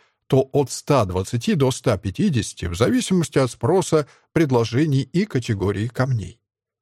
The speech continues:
Небесные камни или дыроколы, которые были необходимы для создания ячеек на оружии и доспехах, стоили по десять золотых штука. Ну и образование ячейки, а потом вставка туда камня обходилась у Владомира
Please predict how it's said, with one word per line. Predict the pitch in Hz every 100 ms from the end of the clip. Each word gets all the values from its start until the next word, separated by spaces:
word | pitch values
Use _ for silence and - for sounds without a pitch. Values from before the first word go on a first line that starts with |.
| _ _ _ _ _ -
Небесные | 123 156 156 143 135
камни | 156 170 131 110
или | 104
дыроколы, | 104 113 123 170 165 98
которые | 107 107 107 98
были | 110 101 87 -
необходимы | 107 107 - 110 156 120
для | 98 110
создания | 95 117 113 104 85
ячеек | 90 104 156 156 117 -
на | 123 110
оружии | 123 160 104
и | 90
доспехах, | 98 - 151 160 - - _ _ -
стоили | - 185 180 151
по | 135 160
десять | 120 123 101 90
золотых | 85 90 101 156 -
штука. | - - 90 92 98 _ _ _ -
Ну | 90 98 196
и | 214
образование | 165 143 139 131 135 151 117
ячейки, | 101 - 135 -
а | 104
потом | 98 - 123 117
вставка | - - 123 135 110
туда | 101 95 104
камня | 117 127 110
обходилась | 95 110 95 117 104 -
у | 113 101
Владомира | 95 104 98 98 131 143 87